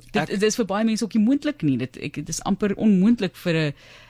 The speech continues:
Speaker 1: vir 'n persoon met kinders en, en die, jy weet,
Speaker 2: Ek
Speaker 1: en die hele stelsel waarbinne jy moet leef.
Speaker 2: <laughs> Ek dink dit is baie belangrik om daai, ehm, knoppie te kan afsit. En jy het 'n keuse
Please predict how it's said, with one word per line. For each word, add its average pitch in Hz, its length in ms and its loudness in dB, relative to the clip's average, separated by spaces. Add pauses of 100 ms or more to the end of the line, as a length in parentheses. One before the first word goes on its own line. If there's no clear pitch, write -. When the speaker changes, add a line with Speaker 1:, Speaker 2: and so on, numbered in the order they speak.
(200)
Speaker 1:
vir 165 160 -2
'n 165 60 2
persoon 165 320 0
met 147 120 -2
kinders 139 400 0
en, 127 300 0
en 139 180 0
die, 131 300 0
jy 135 120 -4
weet, 131 300 -8 (340)
Speaker 2:
Ek 151 140 -2 (180)
Speaker 1:
en 165 100 -6
die 165 100 -2
hele 185 160 0
stelsel 277 420 0
waarbinne 175 380 0
jy 160 160 0
moet 147 200 -2
leef. 101 280 -8
Speaker 2:
<laughs> 147 60 -2
Ek - 100 -10
dink 180 140 -4
dit 196 100 -2
is 120 60 -12
baie 127 240 0
belangrik 123 480 0
om 113 200 -6
daai, 107 440 -2
ehm, 98 480 -4 (100)
knoppie 127 340 -2
te 123 80 -6
kan 107 240 -2
afsit. - 640 -6 (460)
En 127 140 0
jy 127 100 4
het 156 140 -2
'n 147 140 -4
keuse 160 500 -2